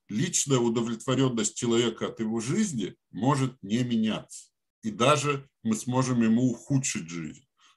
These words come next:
Потому что когда ему не о чем беспокоиться, человек естественным образом приходит в состояние депрессии, бессмысленности существования, отчаяния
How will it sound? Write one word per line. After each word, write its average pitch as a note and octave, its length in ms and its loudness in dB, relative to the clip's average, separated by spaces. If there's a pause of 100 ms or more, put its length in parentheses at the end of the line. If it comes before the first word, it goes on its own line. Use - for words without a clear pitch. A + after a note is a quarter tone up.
(120)
Потому G#2 340 -4
что - 200 -8
когда A2+ 760 2
ему A2+ 220 0
не A2+ 240 4
о A2+ 100 0
чем G2+ 260 -6
беспокоиться, G3+ 960 -4 (320)
человек A#2 680 0
естественным A2+ 720 -2
образом C#3+ 460 -4
приходит G#2+ 480 -4
в - 40 -8
состояние G2 640 -4
депрессии, C#3 640 -4
бессмысленности A2 800 -4
существования, D#3+ 960 -4 (400)
отчаяния D3 960 0